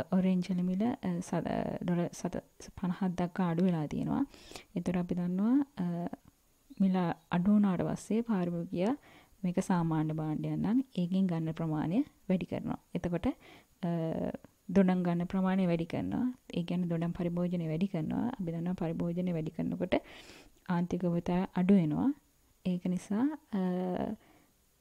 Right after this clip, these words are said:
සමාන මට්ටමකට එනවා කිසියම් අවස්ථාවකදී. අ, අ, දොඩම් වල උපයෝගිතාවය අඩු වෙනවා. ඇපල් වල, අ, භාවිතය අඩු වෙනවා හෝ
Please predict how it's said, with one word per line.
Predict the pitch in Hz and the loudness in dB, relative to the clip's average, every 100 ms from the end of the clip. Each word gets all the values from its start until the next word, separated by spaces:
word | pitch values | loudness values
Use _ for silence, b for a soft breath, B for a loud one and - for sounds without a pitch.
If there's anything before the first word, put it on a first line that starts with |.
| _ - | _ -20
සමාන | - 202 190 190 | -4 0 0 0
මට්ටමකට | 190 185 - 185 196 233 | 0 -2 -2 -2 -2 -2
එනවා | - 180 202 214 | -2 0 2 0
කිසියම් | - - 185 175 | -2 -2 -2 -2
අවස්ථාවකදී. | 170 - - 165 165 175 175 262 320 - | -4 -6 -4 -2 0 0 0 0 -2 -6
අ, | 180 - - | -6 -6 -8
අ, | 170 170 165 | -4 -2 -2
දොඩම් | 175 170 170 | 0 0 0
වල | 170 170 175 - - | -2 0 -2 -4 -12
උපයෝගිතාවය | - 180 175 170 170 165 | -2 0 0 0 0 0
අඩු | - 160 | 0 0
වෙනවා. | 170 170 262 B B B B | 0 2 0 B B B B
ඇපල් | 180 175 170 | -2 0 0
වල, | 165 170 170 - | 0 0 -2 -2
අ, | 180 | -4
භාවිතය | 175 170 170 175 175 | -2 -2 -2 -2 -2
අඩු | 170 156 | -2 0
වෙනවා | 165 165 170 | -2 -2 -4
හෝ | 170 180 185 | -2 2 2